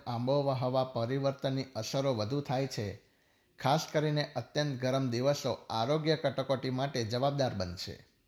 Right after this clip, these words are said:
અધ્યયને અનુમાન લગાવ્યું હતું કે ગરમી સંબંધિત પ્રવેશ વર્ષ બે હજાર ચાલીસ અને એકસઠની વચ્ચે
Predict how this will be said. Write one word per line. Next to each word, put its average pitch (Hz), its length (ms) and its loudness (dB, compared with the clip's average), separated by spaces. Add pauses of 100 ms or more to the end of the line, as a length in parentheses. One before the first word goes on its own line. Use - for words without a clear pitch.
(400)
અધ્યયને 135 520 2 (120)
અનુમાન 156 360 2
લગાવ્યું 151 400 2
હતું 151 200 -6
કે 151 100 -2
ગરમી 123 420 -2
સંબંધિત 143 640 -2
પ્રવેશ 135 380 2 (160)
વર્ષ 139 280 0
બે 156 120 4
હજાર 143 200 2
ચાલીસ 123 460 -2 (100)
અને 135 160 -2
એકસઠની 135 600 -4
વચ્ચે 135 380 0